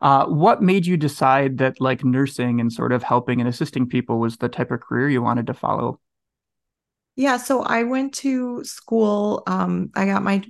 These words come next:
Speaker 2: first degree in psychology. I just loved everything about the brain. I knew that mental health and mental illness was not exactly where I wanted to be because I really enjoy the brain, like neurology, and I love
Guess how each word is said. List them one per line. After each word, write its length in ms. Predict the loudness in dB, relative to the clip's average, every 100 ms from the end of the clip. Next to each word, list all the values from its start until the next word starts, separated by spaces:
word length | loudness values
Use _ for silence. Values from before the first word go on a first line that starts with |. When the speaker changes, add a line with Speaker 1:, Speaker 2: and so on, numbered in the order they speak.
| _
Speaker 2:
first 320 | -6 -6 -8
degree 320 | -4 0 2
in 180 | 2 0
psychology. 880 | -2 -6 -2 -2 0 -2 -2 -4 -2
I 120 | -4
just 240 | -4 -6
loved 340 | -4 -2 -2 -2
everything 320 | -4 -4 -4
about 220 | -2 -4
the 60 | -4
brain. 360 | -4 -4 -4 -8 -20 -20 _ -18 -2
I 140 | 2
knew 380 | 6 6 6 4
that 240 | 0 0 4
mental 580 | 4 4 0 -2 -6
health 480 | -6 -4 -2 -2 -4
and 180 | -2 -2
mental 440 | -2 -4 -4 -6 -8
illness 400 | -4 -4 -4 -4
was 180 | -6
not 280 | -4 -2 -4
exactly 480 | -4 -4 -4 -4 -4
where 120 | -2
I 60 | -2
wanted 360 | -2 -4 -6
to 100 | -10
be 480 | -6 -4 -2 -4 -6 _ -20 _ _
because 300 | -4 -2 0
I 60 | -2
really 600 | -2 0 0 0 -2 -2
enjoy 800 | -2 -2 -2 -4 -2 -4 -6 -8 -14 _ _
the 120 | -8
brain, 420 | 0 2 4 4 2
like 200 | 0 -4
neurology, 1040 | -4 -4 -2 -2 -2 -4 -4 -4 -4 -6
and 160 | -6 -4
I 120 | -4
love 600 | -4 -4 -2 -2 -6